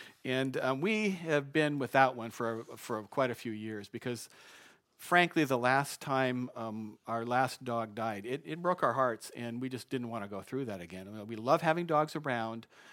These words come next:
but the pain of losing the dog was just a lot. And, um, if you're a dog lover, you understand that. And if you're not, you're,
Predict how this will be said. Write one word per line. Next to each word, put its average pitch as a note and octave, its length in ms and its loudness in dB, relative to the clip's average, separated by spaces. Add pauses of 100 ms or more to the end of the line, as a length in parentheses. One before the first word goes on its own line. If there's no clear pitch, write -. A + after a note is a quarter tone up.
(200)
but B2+ 120 -4
the B2 80 -4
pain D#3 400 0
of A2 120 -6
losing C3+ 360 -2
the A2+ 80 -6
dog A2+ 320 -2
was G#2+ 120 -10
just - 320 -8
a - 40 -6
lot. G#2+ 500 -4 (180)
And, G#2 280 -10
um, G#2+ 180 -10
if - 140 -8
you're F3+ 80 0
a F3 60 2
dog C3 280 2
lover, A#2+ 380 -2 (260)
you D3 180 0
understand C3 520 0
that. A#2 180 -2
And A#2+ 100 -8
if A#2+ 120 -8
you're A#2 100 -4
not, A#2+ 300 -2
you're, A#2 160 -6